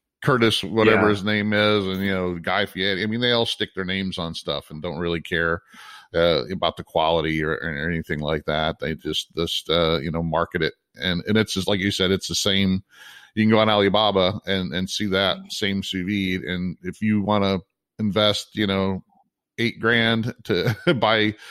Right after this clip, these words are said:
Speaker 1: buy a, a half of a pallet full of 'em, you can do whatever you want with it. And, and, and there you
Speaker 2: Yep.
Speaker 1: go. But to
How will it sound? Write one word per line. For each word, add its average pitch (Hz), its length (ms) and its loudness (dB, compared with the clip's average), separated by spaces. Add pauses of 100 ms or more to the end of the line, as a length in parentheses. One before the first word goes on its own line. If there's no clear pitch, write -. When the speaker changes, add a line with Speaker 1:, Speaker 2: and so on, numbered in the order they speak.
(220)
Speaker 1:
buy 113 160 4
a, 113 360 4
a 95 160 4
half 113 320 -2
of 98 240 0
a 95 240 2
pallet 113 440 0
full 107 220 -4
of 101 80 -4
'em, 107 160 -6
you 98 80 -8
can 98 260 -8
do 101 140 -4
whatever 98 240 -2
you 98 100 -4
want 101 220 -4
with 82 160 -4
it. 82 220 -4
And, 90 180 -8 (180)
and, 95 360 -6
and 92 360 -4
there 98 140 2
you - 80 4
Speaker 2:
Yep. 87 80 -4
Speaker 1:
go. 98 280 4 (380)
But - 180 0
to 90 140 -2